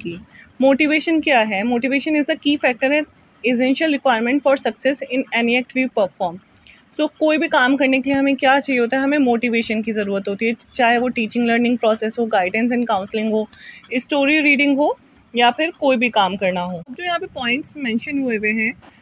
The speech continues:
कि किस तरीके से motivation को develop करने में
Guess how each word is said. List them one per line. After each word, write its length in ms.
कि 140
किस 160
तरीके 380
से 180
motivation 680
को 100
develop 520
करने 320
में 260